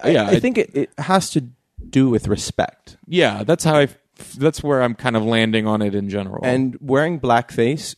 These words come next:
Speaker 1: is disrespectful, and it also harkens back to the, the minstrel days of, uh,
Speaker 2: Yeah.
Speaker 1: you know, where white people would perform in, with blackface on, and, uh, and that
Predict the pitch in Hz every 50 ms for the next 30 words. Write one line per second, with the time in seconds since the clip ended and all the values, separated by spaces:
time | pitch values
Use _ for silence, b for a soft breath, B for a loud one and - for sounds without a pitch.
0 | _ _ _ 143 143 139 127 - 151 143 - 156 147 - - - 143 - - -
1 | - - - - - _ 104 104 110 101 - _ _ 98 113 131 - - 143 131
2 | - - 117 110 - - 107 104 92 - - 98 95 - - _ _ - - 104
3 | 98 95 98 95 92 - - - - - - - 107 110 107 104 87 85 - -
4 | 101 107 110 104 - - - 110 95 - 101 98 95 101 98 - - - - -
5 | 104 98 98 95 - _ b b b b b b b b b b - - 98 92
6 | 92 107 101 - - 107 98 92 90 90 98 95 82 85 - - - 101 92 92
7 | 73 - - 90 - 95 87 85 87 82 - _ - 101 - - 101 98 95 95
8 | 95 92 - - - 90 90 92 - - 98 - - 80 82 90 - - 85 87
9 | 80 - - - - 57 62 60 - - _ - 90 82 82 80 - - - _
10 | _ b b b b b b b _ _ - 90 90 85 85 - - - _ _
11 | _ _ _ - 101 98 92 73 - - _ _ _ _ _ _ _ _ _ _
12 | _ _ _ _ _ _ _ _ _ _ _ _ _ _ 101 92 107 101 101 104
13 | -